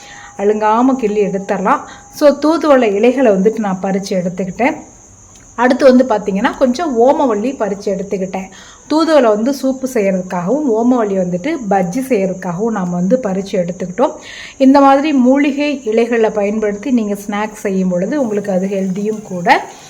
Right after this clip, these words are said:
இப்போ வந்து தூதுவளை இலை அரைக்கிறதுக்கு முன்னாடி சீரகம், மிளகு, ஒரு தக்காளி கட் பண்ணிக்கிட்டேன். கொஞ்சம் பூண்டை தோல் நீக்கிட்டு ஒரு சின்ன பூண்டு சைஸ்க்கு ஒரு இஞ்சி, இதை போட்டு அப்படியே கிரைண்ட் பண்ணி எடுத்துக்கலாங்க. கொஞ்சம்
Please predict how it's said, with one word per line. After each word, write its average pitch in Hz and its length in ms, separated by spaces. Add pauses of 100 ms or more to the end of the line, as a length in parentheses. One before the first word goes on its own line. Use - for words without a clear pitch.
(260)
இப்போ 240 200
வந்து 240 180 (100)
தூதுவளை 247 460
இலை 202 160 (680)
அரைக்கிறதுக்கு 220 600
முன்னாடி 196 360 (140)
சீரகம், 233 600
மிளகு, 190 360 (120)
ஒரு 196 180
தக்காளி 214 420
கட் 185 220
பண்ணிக்கிட்டேன். 190 520 (600)
கொஞ்சம் 269 420
பூண்டை 254 300 (100)
தோல் 214 280
நீக்கிட்டு 196 440 (680)
ஒரு 247 180 (560)
சின்ன 277 180 (140)
பூண்டு 254 340
சைஸ்க்கு 208 440
ஒரு 208 100 (120)
இஞ்சி, 214 300 (420)
இதை 226 120 (100)
போட்டு 233 300
அப்படியே 202 260 (100)
கிரைண்ட் 214 380
பண்ணி 214 160 (100)
எடுத்துக்கலாங்க. 190 600 (800)
கொஞ்சம் 302 440